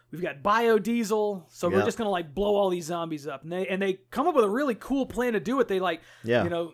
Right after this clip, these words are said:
Speaker 1: s-, set up this kind of a trap, like, a, just to funnel them into this one area that's, that, that, that's, and they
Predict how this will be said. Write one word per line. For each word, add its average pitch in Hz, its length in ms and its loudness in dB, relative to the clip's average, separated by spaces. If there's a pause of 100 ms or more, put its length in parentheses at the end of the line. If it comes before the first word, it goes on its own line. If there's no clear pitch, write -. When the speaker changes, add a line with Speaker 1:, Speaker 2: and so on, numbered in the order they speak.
Speaker 1:
s-, - 380 -16
set 233 260 -2
up 233 140 0
this 196 200 -2
kind 226 220 -4
of 190 60 -4
a 170 40 -8
trap, 214 520 -2
like, 165 200 -2
a, 139 220 -12 (100)
just 202 180 -6
to 180 60 -8
funnel 233 360 0
them 214 160 2
into 220 120 0
this 185 140 -2
one 214 240 -2
area 214 320 -2
that's, 180 180 -4
that, 180 220 -6
that, 165 180 -10
that's, 165 220 -10 (400)
and 202 140 0
they 180 380 -2